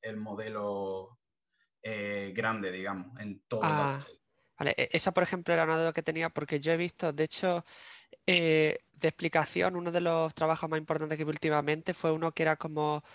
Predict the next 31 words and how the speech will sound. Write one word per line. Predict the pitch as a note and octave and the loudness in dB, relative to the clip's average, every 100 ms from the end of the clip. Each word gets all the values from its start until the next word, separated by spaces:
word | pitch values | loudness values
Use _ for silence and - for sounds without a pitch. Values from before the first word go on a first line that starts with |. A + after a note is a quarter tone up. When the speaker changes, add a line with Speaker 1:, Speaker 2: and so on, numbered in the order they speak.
| - - - _ _ _ - | -20 -20 -20 _ _ _ 0
Speaker 2:
eh, | E3+ D#3+ D3+ | 4 4 4
como | - D3+ D3+ | 0 -4 -2
que | |
intentaban | D#3 D#3 D3 E3 F3+ | 0 0 2 2 4
hacer | F3+ - F3 | 4 4 4
redes | F3 F3 | 6 4
neuronales | E3+ E3 E3 E3+ F3 | 2 0 2 2 0
que | D#3+ | 0
eran | D#3 | -2
capaces | D#3 D#3+ E3 - D3+ | -2 0 0 0 0
de, | D#3 D3+ D3 C#3+ C#3+ C#3+ - | 2 2 2 2 0 -2 -4
eh, | D#3+ C#3+ | -2 -2
explicar | C#3+ D#3+ D3 D#3+ E3 | -2 -4 2 4 4
ecuaciones | D#3+ D3+ - D#3+ D#3 D3+ | 2 0 2 -2 -2 -6
en | C#3 | -8
física | - F3+ - D#3+ D#3+ D#3 D#3 | 0 2 2 2 4 6 4
y | C#3+ | 2
que | D3+ | 0
eso | - | 0
lo | D#3 | 0
derivaban | D3 C#3+ C#3 D#3 E3 D#3 | 2 0 2 4 4 2
y | D3+ | 0
sacar | D3+ D3+ | -4 -4
un | D3+ | -4
sistema | D#3 - D3+ | -6 -2 0
de | |
ecuaciones, | D3 D3 E3 D#3 | 2 0 0 -4
eso | E3 | -2
sería | D#3 E3+ | 0 0
como | F3 D3 | 2 -2
global. | C#3+ C#3 D3+ D3 | 2 2 4 2